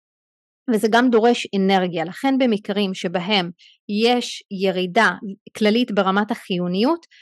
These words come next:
שליפת הזיכרונות שלנו, אה, תלך ותיפגע ותרד. והדבר הנוסף זה שכשאני נניח מעבירה אנשים תהליכים, או התלמידות שלי מתרגלות אחת על השנייה, לאחר שאנחנו מסיימות תהליך יש איזושהי יר-,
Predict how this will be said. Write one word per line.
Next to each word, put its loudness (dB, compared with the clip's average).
שליפת -2
הזיכרונות -2
שלנו, -2
אה, 2
תלך 0
ותיפגע -2
ותרד. -2
והדבר -2
הנוסף -2
זה -4
שכשאני -8
נניח -2
מעבירה -4
אנשים -6
תהליכים, -6
או 4
התלמידות -2
שלי -6
מתרגלות -6
אחת -6
על -2
השנייה, -6
לאחר -2
שאנחנו -4
מסיימות -4
תהליך -2
יש -4
איזושהי -8
יר-, -6